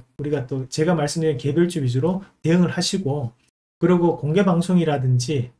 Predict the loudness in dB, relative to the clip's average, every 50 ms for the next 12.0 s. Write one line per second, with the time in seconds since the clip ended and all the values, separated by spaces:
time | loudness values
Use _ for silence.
0 | _ -6 -6 -4 -2 -2 0 0 0 -2 -2 -2 -2 -2 0 0 2 2 2 2
1 | 2 0 -2 -4 -8 -16 _ _ _ _ -14 -10 -6 -4 -4 -4 -4 -6 -6 -4
2 | -4 -4 -2 0 2 4 6 6 6 4 4 2 0 0 2 2 2 2 2 0
3 | -2 -2 -4 -4 -4 -4 -4 -4 -4 -2 -2 -2 -2 -4 -6 -10 _ _ _ _
4 | _ _ _ _ _ -8 -8 -8 -8 -10 -10 -12 -16 -18 -20 _ _ _ 2 2
5 | 4 4 4 2 4 2 0 0 -2 -4 -6 -8 _ _ _ _ _ _ _ _
6 | _ _ _ _ -2 0 0 2 2 2 2 2 0 0 0 0 0 2 2 2
7 | 2 2 2 2 2 0 0 -2 -2 -2 -4 -2 -2 0 2 2 2 2 2 0
8 | -2 -4 -4 -2 0 0 0 2 0 0 0 -2 -4 -6 -10 _ _ _ _ _
9 | _ -2 -2 -2 -2 -8 _ _ 2 4 4 4 4 2 2 0 -2 -4 -6 -2
10 | 0 0 0 0 0 -2 -2 -2 -4 -4 -2 0 0 0 0 -2 -4 -8 _ _
11 | _ _ 4 6 8 8 6 4 4 2 -2 0 0 0 0 0 0 -2 -4